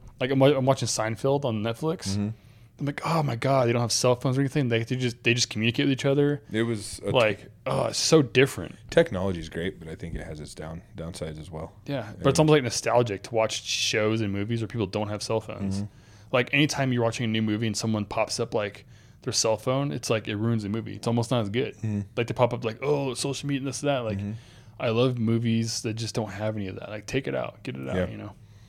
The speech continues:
Speaker 2: I don't, it's, I don't know. Like I said, I don't, I'm not down on anybody for being on social media or looking at their
Speaker 1: No.
Speaker 2: phone, but my experience with going off of it, and now even this month being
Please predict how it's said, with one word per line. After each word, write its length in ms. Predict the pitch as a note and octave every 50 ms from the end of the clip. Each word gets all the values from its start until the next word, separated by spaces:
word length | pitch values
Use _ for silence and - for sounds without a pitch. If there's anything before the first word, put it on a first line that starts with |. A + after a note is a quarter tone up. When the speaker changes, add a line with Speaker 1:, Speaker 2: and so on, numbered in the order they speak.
| - - -
Speaker 2:
I 60 | A2+
don't, 160 | A2 A2 F#2+ G#2
it's, 320 | A2 G2 - - - - - - - - - - - - - - - - - -
I 60 | G2
don't 100 | F#2+ F2+
know. 160 | F2 E2+ D#2 -
Like 200 | E2 F#2+ F#2+ F#2
I 40 | F2
said, 140 | - F2+ E2+
I 60 | E2+
don't, 220 | E2+ F2 E2+ D#2 - - - - - - - - - - - - - -
I'm 40 |
not 200 | F#2+ F#2 E2+ D#2+
down 240 | D#2+ E2 E2 F2 F2+
on 120 | F2 E2 D#2+
anybody 360 | D#2+ D#2+ D#2+ D#2 E2 E2 E2
for 160 | - - D#2
being 200 | D#2 F2 E2 D#2+
on 120 | D#2 -
social 260 | - - E2+ D#2+ - E2
media 240 | E2 E2+ E2+ D#2+
or 40 | D#2+
looking 200 | E2 E2 - F2
at 60 | E2+ -
their 100 | F2 E2
Speaker 1:
No. 160 | F2 - - F#2+
Speaker 2:
phone, 160 | F2+ F2+ F2+
but 280 | E2+ F2+ F2 - - F2+
my 280 | F#2 F2+ F2 F2+ G2
experience 580 | G2+ G2 F#2 - - - F2+ F2+ F#2 F#2+ F#2 -
with 140 | F#2 F2+ -
going 220 | F#2+ F2 E2 D#2
off 200 | D#2 E2 - -
of 80 | F2+ F#2
it, 180 | G2 - - - - - - - - - - - - F#2
and 120 | F#2 F#2
now 220 | F#2 F2+ F2 F2
even 240 | F2 G2 F2+ F2 E2
this 180 | E2 E2+ - -
month 240 | F2+ F2 E2+ - -
being 320 | F#2 F2 E2+ D#2+ D#2+ D#2